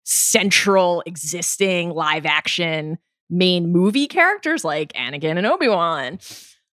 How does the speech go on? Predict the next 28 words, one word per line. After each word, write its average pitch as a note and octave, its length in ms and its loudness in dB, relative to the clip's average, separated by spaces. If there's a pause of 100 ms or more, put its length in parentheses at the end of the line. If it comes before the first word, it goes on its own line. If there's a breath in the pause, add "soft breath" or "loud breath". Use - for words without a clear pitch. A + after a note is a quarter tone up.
(200)
or A3+ 280 6
seeing B3+ 300 -2
how A#3+ 180 4
those A#3 320 0
characters C#4 460 0
then A#3+ 180 -4
introduce C#4 600 -6
with F#4 320 -2
the C#4+ 180 0
new A#3+ 240 2
character F3+ 580 2
like F3+ 340 0
Ahsoka. A#3+ 720 2
The A3 220 -6
animated B3 380 -4
verse A#3+ 180 0
just G#3 240 -4
allows E3+ 520 0
so - 280 -2
much G#3+ 280 0
room D3 760 -2
for D#3+ 520 0
character E3+ 420 -2
development C#3 640 -2
and C#3+ 300 -6
the D3 180 -2
exploration C#3+ 720 -2
of D3 380 2